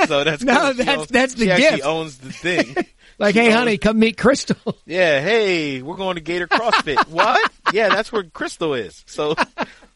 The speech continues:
Speaker 1: it's a Crystal anniversary. Y'all two have a good time.
Speaker 2: <laughs> No.
Speaker 1: Happy anniversary. I love you, baby. I'll be home.
Speaker 2: Where, where
Speaker 1: I'm
Speaker 2: was
Speaker 1: going
Speaker 2: the
Speaker 1: to Burger
Speaker 2: ki-
Speaker 1: King, get that one cent Whopper.
Speaker 2: <laughs> Where was the caddy in his, uh,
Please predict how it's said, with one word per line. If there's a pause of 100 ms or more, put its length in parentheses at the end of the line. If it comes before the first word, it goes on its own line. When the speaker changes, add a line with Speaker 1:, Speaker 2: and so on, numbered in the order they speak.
(340)
Speaker 1:
it's
a
Crystal
anniversary.
Y'all
two
have
a
good
time.
Speaker 2:
<laughs>
No.
Speaker 1:
Happy
anniversary.
I
love
you,
baby.
I'll
be
home. (160)
Speaker 2:
Where, (560)
where
Speaker 1:
I'm
Speaker 2:
was
Speaker 1:
going
Speaker 2:
the
Speaker 1:
to
Burger
Speaker 2:
ki-
Speaker 1:
King,
get
that
one
cent
Whopper. (520)
Speaker 2:
<laughs> (880)
Where
was
the
caddy (360)
in
his,
uh,